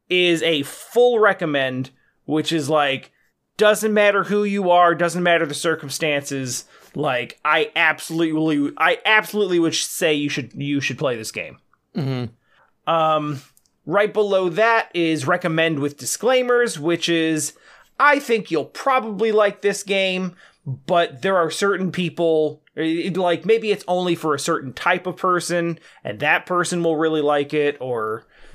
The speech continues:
Speaker 1: you know, if there's, if there's a qualifier, like, I recommend it, but, like, whatever that may be, it falls into recommend with disclaimers.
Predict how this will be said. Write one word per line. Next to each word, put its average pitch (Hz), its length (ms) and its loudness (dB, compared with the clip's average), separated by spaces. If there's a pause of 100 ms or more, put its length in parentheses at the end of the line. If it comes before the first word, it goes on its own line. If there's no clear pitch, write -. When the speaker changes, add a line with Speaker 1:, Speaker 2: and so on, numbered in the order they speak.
(200)
Speaker 1:
you 147 120 -6
know, 104 180 -6 (240)
if 208 180 0
there's, 226 380 4
if 254 160 0
there's 269 140 2
a 240 80 2
qualifier, 135 920 -2
like, 143 260 -4
I 262 140 4
recommend 202 600 0
it, 165 160 -4 (280)
but, 175 720 0 (1500)
like, 131 400 -2
whatever 202 520 2
that 190 200 2
may 160 180 0
be, 123 520 -4 (120)
it 170 140 -2
falls 170 360 2
into 156 320 0
recommend 139 520 0
with 113 100 -8
disclaimers. 95 680 -10